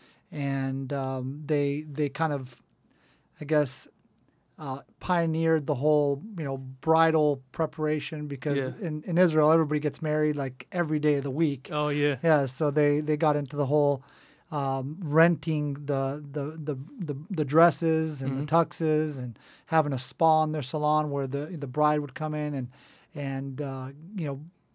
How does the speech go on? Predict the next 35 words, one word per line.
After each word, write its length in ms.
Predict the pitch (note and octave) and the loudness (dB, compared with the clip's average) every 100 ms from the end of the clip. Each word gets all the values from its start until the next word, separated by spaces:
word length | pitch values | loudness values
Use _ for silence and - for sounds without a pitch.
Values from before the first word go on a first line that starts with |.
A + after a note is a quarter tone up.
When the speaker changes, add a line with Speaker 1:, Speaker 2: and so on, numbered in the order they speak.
| _ _ _ _ _ A3+ | _ _ _ _ _ -4
Speaker 1:
hang 220 | E3 E3 | 0 4
out 240 | D#3 D3+ | 6 4
and 140 | D3 C#3+ | 2 -8
get 120 | A#2+ | -8
massages 800 | B2+ - E3 D#3+ D3 D3+ D3+ C3 | -6 2 4 4 2 0 0 -4
and 140 | B2+ | -6
pedicures 500 | D#3+ D#3+ D3+ D#3 D3 | -2 -4 -4 -4 -4
and 80 | B2+ | -6
manicures 540 | D3 D3+ - D3+ D3 | -6 -8 -6 -4 -4
and 80 | C#3+ | -2
all 60 | C3+ | 0
Speaker 2:
Yeah. 80 | |
Speaker 1:
that 80 | B2+ | 0
stuff. 300 | D#3+ D3+ - _ - - - - | -2 -4 -4 _ -20 -20 -20 -10
So 480 | - D3+ D3 C#3+ - | 4 6 6 4 0
I 120 | F3+ | 2
watched, 580 | D#3+ F3+ F#3+ - - - _ - _ _ _ - | 6 10 8 6 -8 -10 _ -20 _ _ _ -4
you 80 | F#3+ | 2
know, 160 | D#3+ F3 | 4 4
a 100 | D#3+ | 2
business, 600 | C3+ F3+ E3+ D3 B2+ G#3 D#4+ - | 6 6 6 0 -2 -10 -16 -6
you 80 | F3 | -4
know, 260 | D3 D3+ D#3+ G#3 E3+ | -2 -4 -8 -8 0
get 220 | D#3 C#3+ | 0 0
created 320 | - E3 E3+ | 2 2 2
when 160 | C3+ D3 | 0 0
I 60 | |
was, 260 | C#3 C3 D3 | 0 -2 -6
when 180 | F3 C#3+ | -6 -4
I 60 | |
was 100 | C#3 | -4
a 60 | C3 | -4
toddler, 480 | C#3+ E3+ D#3+ D3+ C#3 | 4 4 4 0 -2
and 120 | C3+ | -4
then, 280 | C#3 C3+ | -4 -6